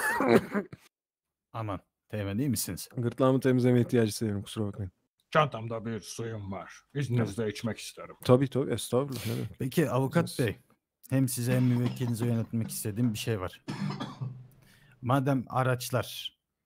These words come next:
Speaker 2: başkalarındaydı, araçların sahipleri kendilerinin o esnada nerede olduğunu direkt olarak somut bir şekilde kanıtlayabilecek durumdalar mı? Ya da sunabilirler mi?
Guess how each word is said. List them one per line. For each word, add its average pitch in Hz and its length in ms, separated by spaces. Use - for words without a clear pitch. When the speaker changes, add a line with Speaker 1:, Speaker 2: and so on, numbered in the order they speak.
Speaker 2:
başkalarındaydı, 107 1000
araçların 135 540
sahipleri 113 840
kendilerinin 135 840
o 185 140
esnada 135 560
nerede 160 380
olduğunu 110 580
direkt 160 300
olarak 123 500
somut - 420
bir 123 60
şekilde 117 420
kanıtlayabilecek 123 800
durumdalar 95 460
mı? 95 140
Ya 117 100
da 135 60
sunabilirler 127 680
mi? 85 120